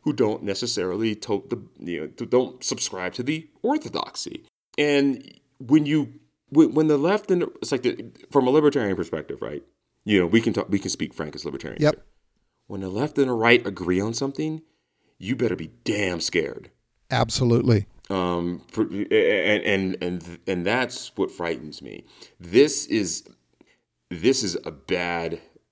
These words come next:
Speaker 1: pre-, this is bad, right? I mean, it's, it, p-, particularly Paul Joseph Watson getting permanently banned, who's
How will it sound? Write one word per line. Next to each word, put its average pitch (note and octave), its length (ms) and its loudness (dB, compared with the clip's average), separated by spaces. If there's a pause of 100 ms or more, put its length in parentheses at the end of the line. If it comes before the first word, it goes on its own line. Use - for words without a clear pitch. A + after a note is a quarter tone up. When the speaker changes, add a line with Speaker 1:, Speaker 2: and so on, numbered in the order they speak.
(260)
Speaker 1:
pre-, - 260 -6
this A2+ 220 0
is G2 80 -8
bad, C#2+ 440 -6
right? D#2+ 260 0
I G2 40 2
mean, G#2 260 4 (240)
it's, B2 260 2 (120)
it, C#3 220 0
p-, C3 60 2
particularly D#3+ 800 4 (140)
Paul G#2 280 0
Joseph F#2 400 2
Watson E2+ 480 -2
getting D2+ 260 -4
permanently A1 480 -10
banned, G1+ 380 -12 (420)
who's C3+ 420 2